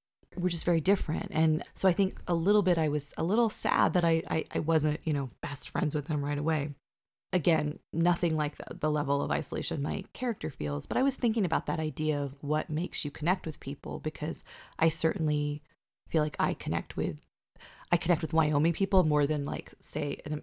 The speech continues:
someone who lives in New York City. Like, we all have the cultures that we connect with.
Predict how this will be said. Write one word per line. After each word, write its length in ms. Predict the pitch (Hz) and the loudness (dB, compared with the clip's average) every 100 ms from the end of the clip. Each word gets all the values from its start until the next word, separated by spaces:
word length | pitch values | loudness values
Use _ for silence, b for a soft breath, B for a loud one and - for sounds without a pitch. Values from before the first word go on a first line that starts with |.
| - | -8
someone 280 | - 151 160 | -6 -4 -2
who 140 | 139 | -4
lives 220 | 147 160 - | -2 -2 -2
in 220 | - - | -4 -4
New 100 | - | -4
York 220 | 165 - - | -4 -4 -4
City. 320 | - - - | -4 -4 -4
Like, 180 | 156 - 165 | -4 -4 2
we 140 | 190 | 4
all 160 | 196 196 | 6 4
have 200 | 175 170 | 0 -4
the 80 | 156 | -4
cultures 440 | - 156 - 143 | -2 -4 -4 -6
that 140 | 147 143 | -4 -6
we 100 | 139 | -6
connect 360 | - 170 - | -4 -4 -2
with. 240 | 143 143 | -2 -2